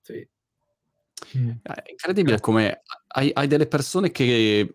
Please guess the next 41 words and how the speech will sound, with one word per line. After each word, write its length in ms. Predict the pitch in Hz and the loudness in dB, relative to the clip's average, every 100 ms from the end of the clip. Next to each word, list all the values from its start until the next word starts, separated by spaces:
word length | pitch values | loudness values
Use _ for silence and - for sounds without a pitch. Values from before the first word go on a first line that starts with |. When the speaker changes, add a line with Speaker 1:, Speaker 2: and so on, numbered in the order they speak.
| - | -12
Speaker 2:
categorizzi 680 | - 151 147 151 156 185 156 | -4 -2 0 4 6 6 4
in 60 | 151 | 4
un 80 | 143 | 4
certo 320 | 147 135 151 | 2 2 4
modo 300 | 147 156 170 | 6 4 2
e 20 | |
poi 160 | 123 113 | 0 2
basta. 520 | 107 104 - 90 - | 2 0 -4 -6 -6
Cioè, 420 | - 110 101 95 95 | -2 0 2 0 -2
fini-, 420 | - 123 127 139 | -2 2 2 4
non 180 | 131 127 | 4 4
li 140 | 123 | 2
segui 360 | 120 165 147 156 | 0 0 2 2
più 320 | 160 175 190 | 4 6 6
e 120 | 151 | 4
per 180 | - 113 | 0 -2
te 160 | 151 151 | -2 0
sono 280 | - 117 | 0 0
quelli 420 | - 127 135 139 127 | 2 2 4 2 0
tutta 260 | 127 127 | 0 2
la 100 | 120 | 2
vita 460 | 117 135 135 143 135 | 4 2 2 2 2
e 60 | |
non 180 | 117 117 | 4 2
hanno 280 | 139 143 139 | 4 4 4
nessun'altra 800 | 127 123 - 127 135 147 139 139 | 2 0 0 0 0 -2 0 -2
attività, 340 | - 120 143 | 0 -2 -2
fanno 160 | 135 120 | 0 -2
solo 320 | - 156 139 | 0 0 2
quello 300 | 147 147 135 | 2 2 2
tutto 240 | 131 - | 0 -2
il 60 | 123 | 0
giorno, 240 | 113 156 | 2 2
invece 260 | 131 120 - | 2 0 -4
una 100 | 92 | -6
persona 280 | - - 110 | -8 -6 -6
ha 20 | |
sempre 240 | 90 92 92 | -6 -6 -2
mille 320 | 95 98 - - - _ | 0 -2 -4 -16 -20 _
sfaccettature. 880 | - - 117 113 - 104 101 95 | -6 -6 -4 -6 -2 -4 0 -2
Tu, 180 | - 311 | 4 4